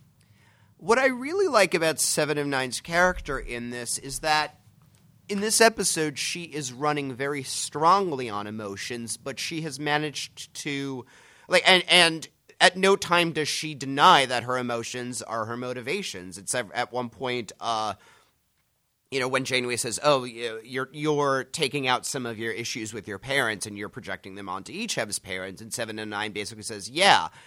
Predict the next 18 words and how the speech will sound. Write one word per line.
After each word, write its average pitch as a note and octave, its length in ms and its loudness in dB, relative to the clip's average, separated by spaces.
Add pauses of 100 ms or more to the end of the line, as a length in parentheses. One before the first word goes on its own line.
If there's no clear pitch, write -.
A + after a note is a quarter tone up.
(220)
I A#2+ 100 2
know A#2 220 -2
I'm A2+ 140 0
doing D3+ 300 -2
that. D#2 220 -10
I F#2+ 140 -4
know G#2 240 -6
I'm G#2+ 100 -6
very A2 320 -2
angry B2+ 320 -2
at F2+ 80 -4
my D#2+ 160 -8
parents, F2+ 440 -12
but G#2 260 -6
at E3 240 8
the C3+ 80 -8
same A#2 360 -2
time, G2+ 640 0